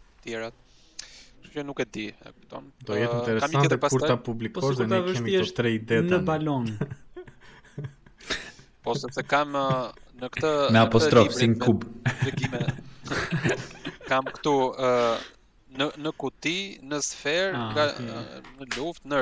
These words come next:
Speaker 1: rënje, dhe kam shumë me në.
Speaker 3: Ok.
Speaker 1: Dhe kam menduar edhe këtë në balon. Dhe një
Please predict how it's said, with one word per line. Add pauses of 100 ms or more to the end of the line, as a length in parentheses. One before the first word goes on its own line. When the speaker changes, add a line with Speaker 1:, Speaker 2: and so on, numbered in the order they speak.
Speaker 1:
rënje,
dhe
kam
shumë
me
në.
Speaker 3:
Ok. (220)
Speaker 1:
Dhe
kam
menduar
edhe
këtë
në
balon. (760)
Dhe
një